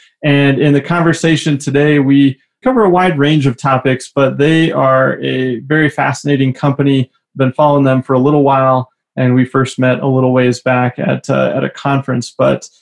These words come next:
they are, uh, definitely pushing the envelope with technology and systems and process. And I think there are several parts of this conversation that'll make you think, that'll, uh, maybe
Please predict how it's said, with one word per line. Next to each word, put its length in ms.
they 480
are, 600
uh, 200
definitely 400
pushing 400
the 120
envelope 600
with 240
technology 800
and 240
systems 560
and 180
process. 600
And 160
I 40
think 360
there 220
are 160
several 540
parts 360
of 120
this 120
conversation 800
that'll 180
make 240
you 100
think, 380
that'll, 440
uh, 400
maybe 300